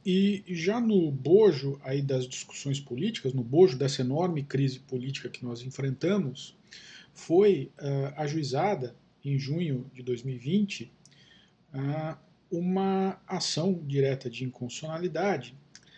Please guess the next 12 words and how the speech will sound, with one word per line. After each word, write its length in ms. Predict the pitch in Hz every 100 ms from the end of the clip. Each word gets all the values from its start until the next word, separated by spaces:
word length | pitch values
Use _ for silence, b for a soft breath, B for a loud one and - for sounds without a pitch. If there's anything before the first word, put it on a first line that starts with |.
| B B B B _ _ _ _
para, 500 | 180 156 151 180 202 -
é 140 | 135
a 140 | 139
din, 420 | 120 123 135 123 123 _
ah, 240 | 131 123 123
seis 240 | 135 139 -
quatro 400 | 127 123 - 123
cinco 300 | - 123 -
sete 480 | - 135 - - -
do 100 | -
Distrito 340 | - 123 -
Federal, 600 | 135 131 139 165 156 -